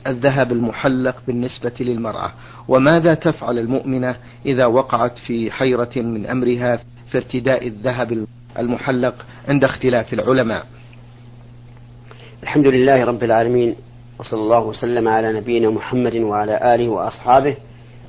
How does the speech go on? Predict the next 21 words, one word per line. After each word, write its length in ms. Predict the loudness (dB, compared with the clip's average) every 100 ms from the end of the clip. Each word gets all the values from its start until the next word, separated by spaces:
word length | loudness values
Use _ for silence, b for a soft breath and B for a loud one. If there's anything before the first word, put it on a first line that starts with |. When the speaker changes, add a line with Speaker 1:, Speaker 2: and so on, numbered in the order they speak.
| B -20 -6
Speaker 2:
ومن 240 | 0 0
تبعهم 460 | 0 2 2 0 -2
بإحسان 440 | -4 -6 -2 0
إلى 240 | 2 2 2
يوم 200 | 2 0
الدين. 280 | -4 -10 -12 -16 B B B -20 -20 B B B B B B -2
القول 340 | 4 6 6
الراجح 500 | 8 8 6 2 -6
في 120 | -4
هذه 160 | -2 -2
المسألة 480 | -2 -2 -2 -2 -4 -10 -20 -20 -20 -20 -20 -20 -20 B B B B B -4
ما 120 | 0 2
عليه 360 | 2 2 0
جمهور 380 | -4 -4 0 -2
العلماء، 520 | -2 -2 2 4 2 -4 -20 -20 -20 -20 -20 -20 -20 -20 -20 -20 -20 -8
حتى 440 | -2 -2 0 0 2
إن 160 | 2
بعضهم 440 | 4 4 4 0 -4
حكى 280 | -4 -4
الإجماع 460 | -2 -2 0 0 0
عليه، 320 | 2 4 4